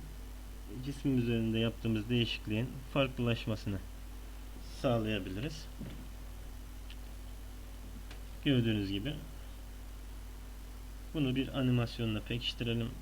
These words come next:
yaptığımız. Buradan otomatik animasyondaki otomatik versiyonu,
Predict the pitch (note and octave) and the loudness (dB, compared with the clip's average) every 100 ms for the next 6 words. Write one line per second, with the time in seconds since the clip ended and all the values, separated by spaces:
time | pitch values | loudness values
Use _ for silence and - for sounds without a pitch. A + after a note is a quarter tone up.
0 | - A#2 - - G#2+ G#2+ - - - - | -2 -2 0 0 0 -2 -6 -10 -10 -10
1 | - - - - - - - - - - | -10 -10 -10 -10 -10 -10 -10 -10 -10 -10
2 | - - - - - - - - - - | -10 -10 -10 -10 -10 -10 -12 -12 -12 -12
3 | - - - - - - - - - - | -10 -10 -10 -12 -12 -12 -12 -10 -10 -10
4 | - - - - - - - - - - | -10 -10 -12 -12 -12 -10 -10 -10 -10 -10
5 | - - - - - - - E3+ B2+ A2+ | -10 -10 -10 -10 -10 -10 -8 -2 0 2
6 | A2+ - - D#3+ C#3+ C#3 B2+ B2+ - - | 0 -4 -10 -4 -2 0 0 0 -4 -8
7 | - - - - - - A#2+ A#2+ A#2 A2 | -6 -8 -10 -10 -10 -6 0 2 2 0
8 | A#2+ A2 G#2+ - A#2+ A#2 A2 - - A#2 | -2 -2 -2 -4 -4 -2 -2 -4 -6 -4
9 | A2 - A2 G#2 | -4 -2 -2 -2